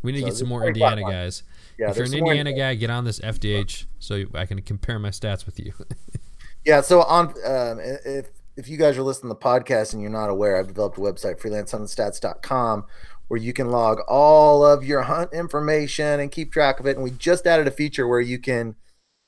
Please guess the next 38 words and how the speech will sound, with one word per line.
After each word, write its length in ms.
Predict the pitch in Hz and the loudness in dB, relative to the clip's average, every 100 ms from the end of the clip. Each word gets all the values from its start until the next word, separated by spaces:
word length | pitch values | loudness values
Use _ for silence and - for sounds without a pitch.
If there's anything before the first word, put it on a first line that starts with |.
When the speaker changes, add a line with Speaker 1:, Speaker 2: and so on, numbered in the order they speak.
| _ _ | _ _
Speaker 2:
sort 340 | - 156 151 131 | 2 6 6 6
by 120 | 120 | 0
state. 440 | - - 156 120 - _ _ - - - - | -2 0 2 2 -4 _ _ -20 -16 -4 2
<coughs> 0 | - 679 1077 - 294 226 - 175 | 6 8 8 6 4 0 2 4
So 100 | 131 | 8
I 100 | 131 | 6
can 200 | 135 135 131 | 6 4 2
look 160 | 135 | 0
and 100 | 120 | -2
see, 440 | - 135 123 123 - _ _ _ _ _ _ - | -4 -2 -2 -4 -10 _ _ _ _ _ _ -4
you 80 | 131 | -2
know, 100 | 120 | 0
just 320 | 107 165 160 | 2 2 2
people 240 | 175 165 156 | -2 2 2
in 80 | |
Indiana 520 | 147 143 135 143 143 135 | 2 0 2 2 2 2
from 160 | 143 127 | 0 0
the 60 | |
date 220 | 113 131 113 | 2 2 2
range 320 | 131 127 120 | -2 -2 -6
from 140 | 117 | -8
September 480 | 107 135 - 151 135 | -2 -2 0 -2 -2
till 160 | - 131 | -2 0
now, 480 | 127 123 117 110 - _ _ _ _ _ | 4 4 2 -2 -6 _ _ _ _ _
what, 240 | 135 135 | 2 2
how 180 | 139 139 | 4 4
they've 200 | 127 113 | 6 4
done. 480 | 104 135 123 104 113 - - | 4 4 4 0 -6 -12 -10
And 520 | 107 110 101 95 101 - - | -6 -4 -4 -6 -10 -14 -10
in 100 | 113 | -10
twenty-five 480 | - 147 131 139 123 | -6 -4 2 2 2
hunts, 280 | 117 131 - | 0 -4 0
they're 120 | 113 | 2
averaging 300 | 110 101 107 | 2 0 -6
one 180 | 107 107 | -6 -6
point 220 | 98 92 | -8 -8
one 160 | 101 98 | -8 -8
six. 560 | - 92 - - - | -8 -8 -8 -10 -10